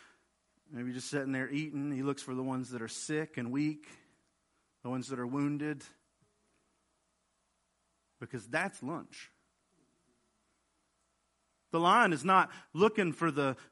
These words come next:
biggest, most muscular theological juggernauts out there.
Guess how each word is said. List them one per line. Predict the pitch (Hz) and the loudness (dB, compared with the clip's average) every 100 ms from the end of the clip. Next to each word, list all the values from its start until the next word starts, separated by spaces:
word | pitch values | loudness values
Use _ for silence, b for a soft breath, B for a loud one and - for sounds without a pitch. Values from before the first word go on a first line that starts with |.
| 123 | -6
biggest, | 107 185 185 180 - | 4 6 6 2 2
most | 170 165 - - - | 2 2 0 -10 -4
muscular | 151 185 180 - 196 180 180 170 156 B B - | 2 2 2 0 4 6 6 4 0 B B -6
theological | 185 190 180 185 185 156 - 160 | 4 6 8 8 6 2 -2 -2
juggernauts | 143 180 180 185 175 165 160 - | 4 4 6 4 6 6 4 6
out | 185 208 | 6 6
there. | 165 139 117 | 2 0 -2